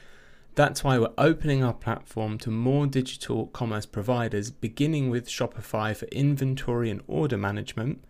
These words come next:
and PayPal and Shopify for payment processing. So if a retailer wants to sell directly on Google, they can get started even faster and continue using the tools and services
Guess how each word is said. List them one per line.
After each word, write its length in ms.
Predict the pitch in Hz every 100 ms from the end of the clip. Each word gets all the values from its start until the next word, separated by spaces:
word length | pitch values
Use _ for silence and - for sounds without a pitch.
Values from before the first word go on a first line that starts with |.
| - - - -
and 220 | - 104 -
PayPal 520 | 160 151 139 127 -
and 240 | 151 170 175
Shopify 760 | - 110 107 - 110 110 110 - -
for 180 | - 120
payment 400 | - 117 113 -
processing. 800 | - 120 104 98 101 - - 110 - - - - -
So 240 | - 113
if 200 | - 165
a 60 | 180
retailer 600 | 151 143 139 131 127 113
wants 240 | 117 -
to 80 | 117
sell 200 | - 107
directly 520 | 107 110 120 - 110
on 180 | 101 98
Google, 480 | 101 156 156 165 160
they 160 | 123
can 140 | 113 101
get 240 | 117 -
started 480 | - - 107 - 107 -
even 260 | 160 139
faster 460 | 131 120 113 - 107
and 240 | 90 95
continue 600 | - 101 - 139 135 131 -
using 420 | 127 139 127 107
the 80 | 98
tools 480 | - 139 131 127 127
and 260 | 123 160
services 800 | 143 120 107 107 - 104 98 117